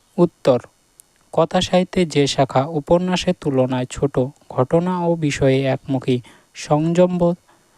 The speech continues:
সংযমবোধ, নাটকীয়তা, ব্যঞ্জনাধর্মিতা প্রকাশিত হয়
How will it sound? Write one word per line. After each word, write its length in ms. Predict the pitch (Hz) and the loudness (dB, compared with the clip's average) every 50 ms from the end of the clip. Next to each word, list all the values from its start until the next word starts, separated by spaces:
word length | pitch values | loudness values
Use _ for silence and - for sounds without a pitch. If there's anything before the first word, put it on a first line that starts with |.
| _ _ _ | _ _ _
সংযমবোধ, 840 | - - - - 151 151 170 175 165 185 180 185 180 165 175 175 165 - - - 165 | -16 -8 -2 0 0 0 0 0 0 0 0 0 2 2 2 2 2 -2 -12 -8 -2
নাটকীয়তা, 800 | 147 139 131 131 - 143 135 - - 143 139 135 127 - 135 127 | 0 0 0 2 2 -2 -2 0 0 2 2 2 2 2 0 0
ব্যঞ্জনাধর্মিতা 1080 | 127 131 131 127 127 131 127 135 139 139 131 127 - 131 127 131 135 131 - - 127 120 | 0 0 -2 -2 -2 -2 -4 -4 -4 -4 -6 -4 -2 -2 0 0 -2 -4 -2 -2 -2 -2
প্রকাশিত 600 | - - 135 - - 151 156 - - 170 - 175 | 0 -2 -2 0 0 -2 -2 -2 -6 -4 -2 -2
হয় 320 | 160 - - 143 127 143 | 0 2 2 0 0 -2